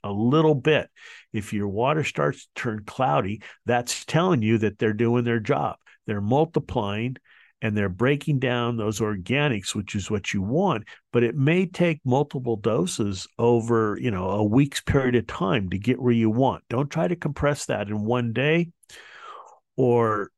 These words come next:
you're gonna have a huge mess. I told you about the guy feeding his goldfish a fried,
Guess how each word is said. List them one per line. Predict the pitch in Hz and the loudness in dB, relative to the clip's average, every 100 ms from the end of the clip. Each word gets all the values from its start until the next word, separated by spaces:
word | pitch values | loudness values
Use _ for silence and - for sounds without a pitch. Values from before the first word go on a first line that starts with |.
| _ _ _ - | _ _ _ -2
you're | 127 | 0
gonna | 123 113 | 2 0
have | 104 98 95 92 - - _ 113 | 0 -2 -4 -8 -12 -20 _ -4
a | |
huge | 101 95 90 - | -2 -2 -4 -8
mess. | 71 - - - _ _ _ - | -12 -12 -14 -16 _ _ _ -6
I | 185 | -6
told | - 165 113 | 0 0 0
you | 101 | -2
about | 92 90 | -4 -6
the | 98 | -8
guy | 85 98 | -6 -6
feeding | 95 - 98 92 87 | -6 -6 -6 -4 -6
his | 87 85 | -8 -10
goldfish | - 92 104 - 87 - | -8 -6 -6 -8 -10 -8
a | 92 | -8
fried, | - 95 98 | -10 -10 -10